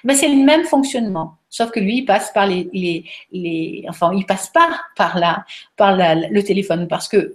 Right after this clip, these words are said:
vous, vous avez raccroché depuis longtemps quand il travaille sur vous. Donc,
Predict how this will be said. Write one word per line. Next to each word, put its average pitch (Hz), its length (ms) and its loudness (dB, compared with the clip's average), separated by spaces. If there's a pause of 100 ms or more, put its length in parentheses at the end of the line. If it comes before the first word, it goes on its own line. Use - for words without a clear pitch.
(100)
vous, 208 380 0
vous 180 160 -2
avez 175 160 2
raccroché 170 400 -2
depuis 175 220 -8
longtemps 190 340 -2
quand 240 180 -4
il 202 80 -6
travaille 196 300 -2
sur 190 180 -4
vous. 156 200 -8 (840)
Donc, 240 420 0